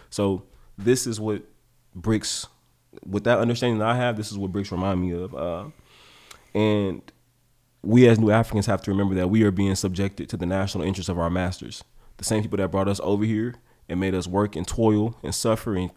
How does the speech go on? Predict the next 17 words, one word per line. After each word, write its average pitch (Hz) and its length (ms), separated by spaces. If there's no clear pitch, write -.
die 104 220
on 101 160
this 101 140
land 104 300
are 90 80
the 90 80
same 104 300
people 104 500
that 92 160
govern 95 400
today. 95 200
The 80 100
same 110 220
constitution 110 520
that 107 100
was 104 120
written 127 320